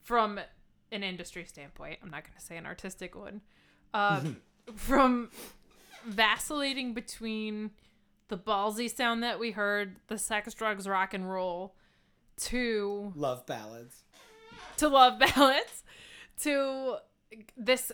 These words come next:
Speaker 1: happier, chipper, I, I would say cheesy, you would say cheesy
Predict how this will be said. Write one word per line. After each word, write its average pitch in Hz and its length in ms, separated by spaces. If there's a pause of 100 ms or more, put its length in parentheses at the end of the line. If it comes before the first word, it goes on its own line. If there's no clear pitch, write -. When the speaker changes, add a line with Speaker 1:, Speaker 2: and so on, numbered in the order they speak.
Speaker 1:
happier, 254 1000 (560)
chipper, 226 880 (240)
I, 165 100 (260)
I 180 160
would 190 180
say 190 200
cheesy, 202 440
you 196 200
would 208 160
say 214 200
cheesy 208 600